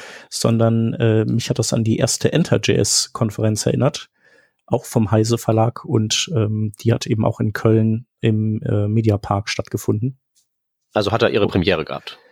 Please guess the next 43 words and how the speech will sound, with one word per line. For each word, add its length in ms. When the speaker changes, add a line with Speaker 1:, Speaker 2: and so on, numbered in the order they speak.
Speaker 1:
Genau, 240
hat 140
ihre 160
Premiere 340
gehabt. 480
Äh, 80
jetzt 240
ist 220
die 20
ja, 240
glaube 400
ich, 380
ich 60
glaube, 140
die 60
ist 140
einmal 240
noch 340
nach 180
München 300
zwischendurch 560
und 240
n-, 480
momentan 480
dauerhaft 460
in 140
Darmstadt. 600
Speaker 2:
Genau. 240
Speaker 1:
Ähm, 560
ja, 120
und, 680
äh, 200
also 260
hat 120
mich 160
wirklich 200
sehr 140
stark 240
daran 200
erinnert 460
und 460
weil 100
es, 340